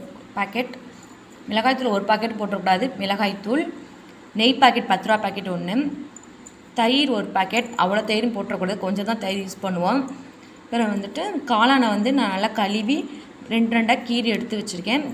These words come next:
இஞ்சியை வந்து தனியா, பூண்டு தனியா வெட்டி எடுத்து வச்சிருக்கேன். பட்டை, கிராம்பு, அப்புறம் வந்து புதினா, கொத்தமல்லியை வந்து நான் அலசி எடுத்து வச்சிருக்கேன். லெமன் ஒரு அரை லெமன். இவ்வளோ தான் இதுக்கு தேவையான பொருட்கள் எல்லாமே. பாஸ்மதி ரைஸ்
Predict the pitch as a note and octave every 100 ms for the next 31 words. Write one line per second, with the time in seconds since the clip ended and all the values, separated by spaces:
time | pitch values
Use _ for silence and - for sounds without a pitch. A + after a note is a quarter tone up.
0 | A3 B3+ C4+ C#4 G#3+ A3 - A3 G3+ G#3+
1 | B3+ C#4+ B3+ C4+ C4+ G#3 G3+ G3 G3+ G#3
2 | G3+ G3 F3+ F3+ G3+ D#4 - - - A#3+
3 | A3+ B3 B3 G#3+ F#3+ F#3+ F#3 C4 D4+ -
4 | - - - - A3 G#3+ B3 - - B3+
5 | C#4+ C#4 G#3+ A3 A3 G3+ G3 G3 B3 C4
6 | G3+ F#3 G3+ - A#3 E3+ G#3 G3 F#3 -
7 | B3+ D4 A3+ G3+ B3+ A#3+ F#3 F3+ F#3+ F#3
8 | F3+ F#3+ B3 C#4+ - - - - - -
9 | - - - - - - - B3 C4 C#4
10 | D4 B3 A3+ G#3+ G#3+ A#3 A#3 A#3 G3 F3+
11 | - F#3 F3+ F3+ A#3+ A3+ G#3 B3+ - C4+
12 | G3+ F#3